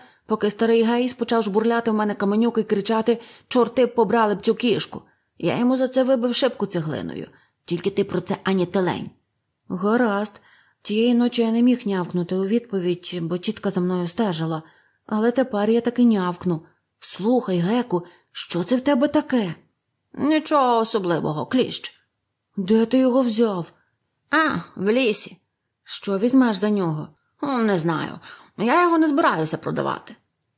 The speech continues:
Як знаєш, ти кліщ такий манюсінький. Ну ще пак, чужого кліща кожен може лаяти, а я ним задоволений. Для мене і цей добрий.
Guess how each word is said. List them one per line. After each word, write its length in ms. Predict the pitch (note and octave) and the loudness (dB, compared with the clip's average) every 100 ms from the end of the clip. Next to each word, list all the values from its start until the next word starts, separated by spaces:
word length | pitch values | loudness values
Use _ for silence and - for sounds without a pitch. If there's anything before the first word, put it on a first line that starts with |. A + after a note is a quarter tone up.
| _ | _
Як 280 | F#3 A#3 C4 | -2 0 0
знаєш, 520 | F3 F3+ G#3 F#3 D#3+ | 0 0 2 0 -2
ти 160 | - D4 | -4 -4
кліщ 320 | A3+ F3+ G#3+ | -4 -4 -2
такий 280 | - G3 F#3+ | -4 -4 -4
манюсінький. 840 | F3+ F#3 F#3 E3+ E3+ E3 D#3 - _ _ _ | -2 -2 -2 -4 -6 -6 -8 -10 _ _ _
Ну 300 | A#3+ B3 B3+ | 2 4 2
ще 240 | A#3+ A#3 | 2 0
пак, 460 | F4 G#3 A3 F3+ - - - - | -2 0 -2 -2 -6 -18 -20 -4
чужого 360 | A#3 C4 A#3+ | 0 4 2
кліща 400 | A#3 A3+ - A#3 | 2 -2 0 0
кожен 300 | A3+ B3+ G#3+ | 2 0 0
може 240 | G3 F3 F3 | 0 0 2
лаяти, 520 | E3+ D#3 - - - _ | 2 0 -4 -12 -16 _
а 80 | F3+ | -2
я 180 | E3 | 0
ним 140 | B3 A3 | 2 0
задоволений. 720 | F3+ D#3 D#3 D3+ B2 A#2+ - _ _ _ | -2 -4 -4 -4 -4 -8 -14 _ _ _
Для 240 | - D3+ C#3 | -4 -2 0
мене 300 | G3 C#4+ D#4 | 2 2 2
і 40 | |
цей 260 | C#4 F#3 F#3 | 0 -2 2
добрий. 500 | A3+ F3+ - - | 2 0 -4 -10